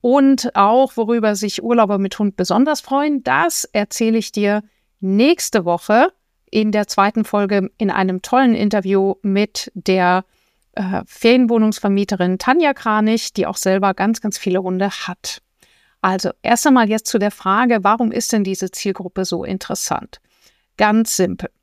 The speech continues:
Die, ähm, die Zielgruppe Urlauber mit Hund verreist besonders gerne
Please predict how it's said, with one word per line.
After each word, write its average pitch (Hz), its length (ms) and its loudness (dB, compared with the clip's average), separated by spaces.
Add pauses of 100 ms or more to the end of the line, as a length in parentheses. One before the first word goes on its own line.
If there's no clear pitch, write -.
(540)
Die, 240 300 0 (100)
ähm, 202 380 -2 (180)
die 208 140 -4
Zielgruppe 294 560 0
Urlauber 262 400 2
mit 202 260 -4
Hund 330 260 2
verreist 214 680 0
besonders 226 640 0
gerne 180 420 -2